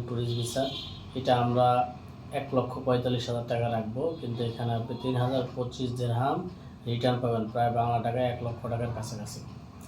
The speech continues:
যারা ফাইভ ইয়ার্সের ভিসাটি নিতে চান, তারা আমাদের সাথে যোগাযোগ করবেন ইনশাআল্লাহ।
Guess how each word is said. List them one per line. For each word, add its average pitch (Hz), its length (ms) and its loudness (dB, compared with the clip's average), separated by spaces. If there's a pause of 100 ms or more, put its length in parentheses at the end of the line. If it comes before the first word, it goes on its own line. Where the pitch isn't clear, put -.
(260)
যারা 143 160 8
ফাইভ 143 260 6
ইয়ার্সের 151 320 4
ভিসাটি 135 340 4
নিতে 131 320 2
চান, 151 200 2
তারা 123 160 2
আমাদের 117 260 2
সাথে 120 320 -2 (160)
যোগাযোগ 123 600 0
করবেন 107 260 -2
ইনশাআল্লাহ। 104 480 -4